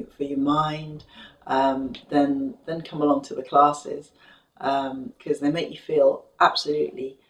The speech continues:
wonderful and alive and full of beans.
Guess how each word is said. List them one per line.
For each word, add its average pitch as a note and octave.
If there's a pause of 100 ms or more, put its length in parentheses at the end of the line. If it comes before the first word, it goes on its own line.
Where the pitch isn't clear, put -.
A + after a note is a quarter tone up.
(180)
wonderful D#3+
and B2+
alive D#3
and D3
full E3
of D#3
beans. C#3+